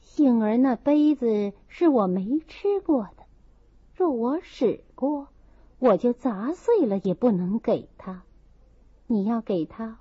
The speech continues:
我也不管你，只交给你，快拿了去吧。”宝玉说：“自然如此，你哪里和他说话去？又怕连你也脏了，只交给我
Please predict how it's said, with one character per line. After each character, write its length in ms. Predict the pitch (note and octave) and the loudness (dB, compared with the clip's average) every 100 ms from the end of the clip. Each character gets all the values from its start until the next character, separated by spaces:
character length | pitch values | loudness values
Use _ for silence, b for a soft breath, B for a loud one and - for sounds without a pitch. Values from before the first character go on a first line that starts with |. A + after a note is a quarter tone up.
| _ | _
我 120 | C4 | 0
也 180 | B3+ G3+ | 0 0
不 180 | C#4+ C4+ | -2 -2
管 480 | F3 E3 C#3+ F#3+ | -2 -4 -4 -6
你， 140 | A#3 F#3+ - _ _ - - | -6 -8 -16 _ _ -20 -8
只 180 | A3+ F#3+ | -2 -2
交 300 | - B3 B3 | -2 -4 -2
给 140 | B3 A3 | 0 0
你， 360 | G3+ E3+ F#3 - - | 0 0 -2 -8 -12
快 240 | - B3+ | -4 -2
拿 260 | A3+ F#3+ G#3+ | -2 -2 -4
了 140 | A#3+ | -6
去 320 | - C#4+ A3 | -4 -2 -2
吧。” 220 | G#3+ A3 - _ _ - - _ _ _ _ - | -4 -14 -18 _ _ -20 -20 _ _ _ _ -4
宝 220 | G#3 D3 | 0 0
玉 120 | D#3 E3+ | -2 -6
说 320 | F3+ E3+ E3+ b b b b | -2 -2 -4 b b b b
：“自 180 | - A#4 | 0 2
然 220 | B3+ B3+ | 4 4
如 160 | B3 G#3+ | 4 4
此， 280 | - F#3 F3 b b - | 2 -4 -6 b b 6
你 80 | D#4+ E4 A#4+ | 8 8 4
哪 120 | D4 | 0
里 100 | C4+ | -2
和 160 | C4 A#3 | 0 -2
他 140 | A#3+ | -2
说 240 | B3 B3+ A#3+ | -2 0 0
话 340 | - C4+ F3 | 0 -4 -6
去？ 220 | - E3+ b b - | -10 -10 b b 0
又 120 | A4 | 0
怕 100 | G#4 | 0
连 160 | G4+ G4 C5 | 0 0 2
你 140 | E4 C4 | 2 6
也 180 | B4 - | 4 4
脏 300 | C4+ B3 B3 | -2 -2 -4
了， 100 | - - _ - _ | -6 -20 _ -20 _
只 140 | B3+ | -2
交 200 | F#3+ D4 | 2 0
给 100 | D#4+ | 2
我 200 | C#4 F3+ | -2 -4